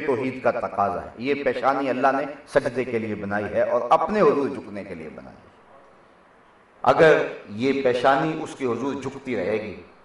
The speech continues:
تو پھر کسی اور کے آگے نہیں جھکے گی۔ اقبال نے اس لمبے فلسفے کو دو لفظوں میں بیان کر دیا، "ایک سجدہ جسے تو گراں سمجھتا ہے، ہزار سجدے سے آدمی کو دیتا ہے نجات۔"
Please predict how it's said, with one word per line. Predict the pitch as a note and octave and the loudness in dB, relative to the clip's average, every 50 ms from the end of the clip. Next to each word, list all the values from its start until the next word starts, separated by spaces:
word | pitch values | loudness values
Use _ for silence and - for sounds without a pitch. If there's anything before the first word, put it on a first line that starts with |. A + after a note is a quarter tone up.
| _ - - - - - - - | _ -20 -20 -20 -20 -20 -8 -2
تو | - C#3 | -2 0
پھر | C#3+ - F3 E3+ F3 | 2 4 2 2 2
کسی | D#3+ - - - C#3+ - - | 0 -4 -8 -8 -6 2 6
اور | D#3 D#3+ F3+ G3 F#3 G3 | 8 8 10 8 8 6
کے | F#3 D3 | 6 6
آگے | C3 B2+ C3 C#3 B2 | 6 6 4 4 2
نہیں | C3 C3+ B2 C3 | 0 -2 -2 -4
جھکے | - - - D#2+ | -8 -10 -10 -12
گی۔ | D2+ - - - - _ _ _ _ _ _ _ - - - - | -12 -12 -16 -20 -20 _ _ _ _ _ _ _ -20 -14 -6 -6
اقبال | C#3 C3 C#3 C#3 C#3+ D#3 E3 E3 E3 E3 C3+ C3+ | -4 -2 0 4 6 8 8 8 6 4 0 -2
نے | C#3 C#3 C#3 C#3 - | -4 -4 -4 -6 -6
اس | F3 F3 - - | -8 -8 -8 -6
لمبے | C#3+ D#3+ F#3 G3+ F#3+ G3+ A3 | 0 0 2 4 6 6 6
فلسفے | G3+ - F3 D#3+ D#3+ D#3+ - - - D#3+ | 6 6 2 0 0 -2 -4 -2 -2 -2
کو | E3 E3 E3 D3+ | 0 2 0 2
دو | D#3+ E3 E3+ E3+ | 2 4 4 6
لفظوں | E3+ F#3 F3 F#3 F3+ F#3+ | 6 4 4 4 0 2
میں | E3+ D#3 C#3 | 2 2 0
بیان | B2 B2+ B2 B2 A#2+ B2 A#2+ | 2 2 2 2 0 -2 -4
کر | F#2 | -6
دیا، | E2+ E2 E2+ E2+ E2 E2 E2 - - - - - _ _ | -8 -10 -10 -12 -14 -14 -16 -16 -18 -20 -20 -20 _ _
"ایک | - G3+ A#3 B3+ C4 B3+ B3+ B3 | 8 10 12 12 12 12 10 10
سجدہ | B3 B3 G3 F#3 G3 F#3 F3+ E3 D3+ - | 6 4 2 4 4 6 6 6 6 6
جسے | D3 C#3+ - E3+ E3 | 2 0 0 -2 -2
تو | E3+ D#3+ D#3 | 0 -2 -4
گراں | C3 - C#3 C3 C3 D3+ D#3+ D#3 D#3+ | -2 2 4 6 6 6 6 4 2
سمجھتا | A2+ A#2 A2+ A2 A2 - - F#2+ F2 F2 | -2 -4 -4 -6 -10 -8 -8 -8 -8 -8
ہے، | E2+ - - - - - - - - - - - C#3+ | -10 -16 -18 -20 -20 -20 -20 -20 -20 -4 2 4 6
ہزار | C#3+ E3+ F#3+ G3+ G#3 G3+ G#3 G3 F#3 | 10 10 12 12 12 10 10 6 4
سجدے | D#3+ F3+ C#3+ D#3 E3 | 2 2 0 2 0
سے | D3+ D#3+ C#3+ C#3+ | 2 4 4 6
آدمی | C3+ C3+ C3 C3+ B2+ C3 B2+ | 6 6 6 4 0 -2 -2
کو | B2+ A#2+ A2+ | -2 -2 -2
دیتا | G2+ A2 A2+ A2+ A2+ - A2 G2 F#2 | 0 0 0 0 2 2 2 2 2
ہے | F#2 F#2 | 0 -2
نجات۔" | F2+ E2+ - - D2+ D2 C#2+ | -4 -6 -6 -6 -4 -4 -4